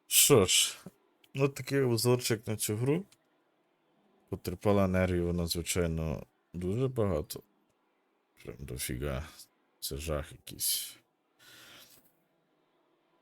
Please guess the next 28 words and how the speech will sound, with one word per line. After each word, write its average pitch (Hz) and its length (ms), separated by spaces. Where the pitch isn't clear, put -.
Скоріше - 460
все, 80 200
я 78 60
просто 78 380
з-, - 160
нароблю 78 460
нарізок 85 480
з - 60
неї. 78 360
Може, 110 280
я 71 60
пш-, - 340
ну, - 240
ні, 76 160
повністю 95 440
я 87 80
не 90 60
буду 76 260
її 57 100
опускати, - 420
бо - 100
це - 160
жах. - 240
Просто - 280
повирізаю 78 540
моменти, 78 560
плюс-мінус 67 520
цікаві. - 480